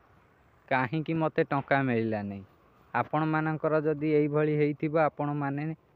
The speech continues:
ମଧ୍ୟ ଜାଣିବା ନିହାତି ଦରକାର। ଆପଣମାନେ ସବୁ କିଛି କଲେ, କିନ୍ତୁ ଆପଣଙ୍କୁ ଟଙ୍କା ମିଳିଲା ନାହିଁ।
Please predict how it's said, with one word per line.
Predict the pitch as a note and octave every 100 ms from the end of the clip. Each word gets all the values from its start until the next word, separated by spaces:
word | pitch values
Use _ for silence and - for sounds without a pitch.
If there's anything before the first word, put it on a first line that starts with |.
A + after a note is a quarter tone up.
| _
ମଧ୍ୟ | C3 C3 D3+ D#3
ଜାଣିବା | C3+ C3+ C#3 D3
ନିହାତି | C#3 C3 B2+ C#3
ଦରକାର। | B2 A2+ - G#2+ G2+ _ _ _
ଆପଣମାନେ | A#2+ A#2+ D3+ D#3 D#3 D#3 D#3
ସବୁ | C3+ C#3 D3+
କିଛି | D#3 - D#3
କଲେ, | D#3 D3+ E3 E3+ - _ _ _ -
କିନ୍ତୁ | C#3 D#3+
ଆପଣଙ୍କୁ | D#3 C3 D3 D3 C3+ C#3+
ଟଙ୍କା | C#3+ B2+ B2+
ମିଳିଲା | B2 A#2 A2 G#2+
ନାହିଁ। | G#2+ G#2+